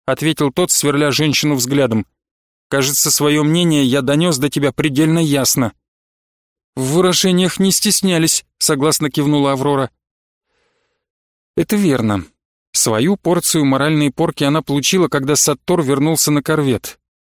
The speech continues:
Лейтенант Мавсисян за все время его монолога меняла цвет лица с пунцового на белый и обратно, потому что командир церемониться не стал. Когда дело касалось службы, майор переставал делить личный состав по половому признаку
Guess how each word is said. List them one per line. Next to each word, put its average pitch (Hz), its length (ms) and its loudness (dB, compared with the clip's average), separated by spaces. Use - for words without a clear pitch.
Лейтенант 175 540 0
Мавсисян 165 680 0
за 135 140 0
все 175 220 0
время 165 280 2
его 156 200 0
монолога 156 540 0
меняла 170 420 2
цвет 175 320 0
лица 151 360 0
с - 80 -2
пунцового 156 640 0
на 156 140 0
белый 160 360 0
и 151 200 -4
обратно, 147 680 -2
потому 147 280 0
что - 200 -4
командир 147 480 0
церемониться 151 640 0
не 170 100 2
стал. 113 360 -2
Когда 120 360 0
дело 143 260 0
касалось 143 460 0
службы, 147 580 0
майор 139 420 2
переставал 160 640 0
делить 151 340 -2
личный 156 360 0
состав 160 420 -2
по 135 120 -4
половому 151 460 0
признаку 120 560 -2